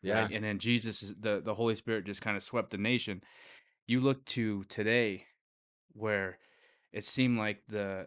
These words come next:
Speaker 2: there was something that was about to break because it's, like, we did a podcast a couple episodes ago talking about, you know, school and,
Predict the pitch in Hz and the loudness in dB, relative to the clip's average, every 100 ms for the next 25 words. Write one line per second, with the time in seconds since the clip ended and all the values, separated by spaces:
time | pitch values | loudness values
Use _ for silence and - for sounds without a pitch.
0 | - 113 104 98 - 120 123 107 98 95 | -8 -4 -4 -4 -4 -2 -2 -2 -2 -4
1 | 98 104 98 95 104 95 - 107 - 98 | -2 -2 -2 -4 -4 -4 -4 -8 -6 -4
2 | 98 - - - 107 98 113 113 120 113 | -4 -6 -8 -4 -4 -4 -4 -2 0 -2
3 | - 117 110 123 110 113 101 107 110 104 | 0 2 2 0 0 -2 -6 -4 -2 -2
4 | 107 - 104 98 101 98 95 104 98 101 | -4 -4 -4 -2 -2 -2 -2 -4 -4 -4
5 | 92 95 95 - - - - - 98 95 | -2 0 0 -4 -18 -20 -14 -6 -4 -4
6 | - - 104 104 101 98 90 90 | -6 -4 -2 0 0 -2 -6 -8